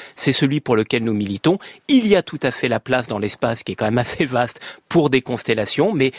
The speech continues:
nous refusons que l'on fasse n'importe quoi. Ces satellites devront ensuite, une fois qu'ils auront cessé leur travail, se désintégrer dans l'atmosphère proprement, je dirais.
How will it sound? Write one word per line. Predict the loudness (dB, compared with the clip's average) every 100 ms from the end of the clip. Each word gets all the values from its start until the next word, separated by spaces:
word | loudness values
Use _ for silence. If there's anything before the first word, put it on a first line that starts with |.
| -14 -2
nous | 4 4
refusons | 6 4 2 -8 -8
que | -6
l'on | -6 -2
fasse | -2 -2
n'importe | -4 -6 -4 -2
quoi. | 2 2 2
Ces | -2
satellites | 0 -2 -2 -4
devront | -4 -2 0 0
ensuite, | 0 -2 -2 -4 -10 -14 -6
une | -4
fois | -2 -4
qu'ils | -2 -2
auront | -2
cessé | 0 -2 0 0
leur | 0
travail, | -2 -2 0 0 -4 -12 -10
se | -4
désintégrer | 0 2 2 -2 -2 -2 0
dans | 0
l'atmosphère | -2 -2 -4 -2 0 0 -2 -4
proprement, | -2 -2 0 0 0 0
je | -4
dirais. | -2 0 0